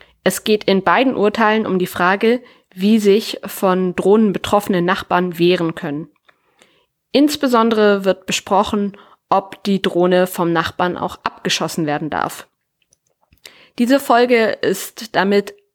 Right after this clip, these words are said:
eine sowohl zivil- als auch strafrechtliche Folge. Die aufgeworfenen Probleme eignen sich hervorragend für Klausuren und sie kommen aber auch in der Praxis vor.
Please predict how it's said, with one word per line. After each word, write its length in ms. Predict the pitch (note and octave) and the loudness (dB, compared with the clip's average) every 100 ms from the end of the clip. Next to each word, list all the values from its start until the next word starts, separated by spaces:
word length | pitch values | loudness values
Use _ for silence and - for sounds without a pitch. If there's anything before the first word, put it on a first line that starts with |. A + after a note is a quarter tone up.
| - | -6
eine 340 | F3+ F#3 F3+ | -4 -2 -2
sowohl 460 | F3 E3+ F3 F3 F3 | -2 -4 0 -2 -2
zivil- 560 | - E3+ G#3 B3 D4+ D#4+ _ _ | -6 -6 -2 -2 -2 -8 _ _
als 360 | - A3 A3+ - | -4 -4 -4 -6
auch 380 | F3+ F#3 F#3+ - | 0 0 0 -4
strafrechtliche 920 | - - - E3 - C3 - D#3 - D#3+ | -8 -6 0 -2 -2 -12 -10 -12 -10 -10
Folge. 460 | - D#3 D3+ C#3+ _ _ _ _ - _ _ _ _ - | -6 -4 -4 -10 _ _ _ _ -20 _ _ _ _ -4
Die 280 | G3+ G3 - | 0 0 2
aufgeworfenen 720 | A#3 - A#3+ G3+ G#3 G#3 F#3 | 0 0 0 2 2 0 -2
Probleme 640 | - F3+ F#3 G#3 G#3 G#3 - | -4 -4 2 2 2 0 0
eignen 420 | E3+ F3+ G3+ F3+ | -2 -2 -4 -4
sich 200 | F3+ - | -4 -6
hervorragend 600 | F3+ - G#3+ F#3 F3+ F#3 | -6 -2 0 0 0 -6
für 220 | - F#3 E3 | -4 -2 -2
Klausuren 600 | - F3 F3 G#3+ C4 F#4 _ _ _ _ _ | -2 -2 2 2 2 -2 _ _ _ _ _
und 180 | A3 A#3 | 0 2
sie 80 | A#3+ | 0
kommen 280 | A#3 G#3+ G#3 | 0 0 2
aber 260 | F3+ F3+ | 0 2
auch 260 | E3 F#3 - | 2 2 0
in 220 | F3 F3 | 0 2
der 160 | E3+ E3 | 2 0
Praxis 560 | - E3 - - - | -4 -10 -8 -12 -12
vor. 340 | - - C3+ | -10 -6 -6